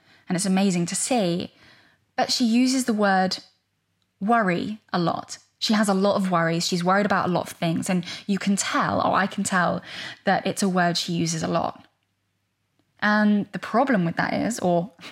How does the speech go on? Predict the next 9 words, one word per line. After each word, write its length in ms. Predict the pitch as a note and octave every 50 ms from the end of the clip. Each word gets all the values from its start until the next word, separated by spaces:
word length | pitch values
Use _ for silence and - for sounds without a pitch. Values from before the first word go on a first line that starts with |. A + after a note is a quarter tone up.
| C4 - _
as 200 | - F3+ F3 F3
I've 180 | F#3+ G#3 G#3 G3+
now 140 | F3+ F3+
changed, 320 | F3 - F#3 F3+ F#3 F#3 -
the 100 | F#3 E3+
challenge 680 | - - - - D#4+ E4+ E4 A3+ F#3+ F3+ F3+ F3+ - -
with 120 | F3 E3+ -
that 200 | F#3 F#3+ - -
is, 380 | D#3+ D#3+ - - - - -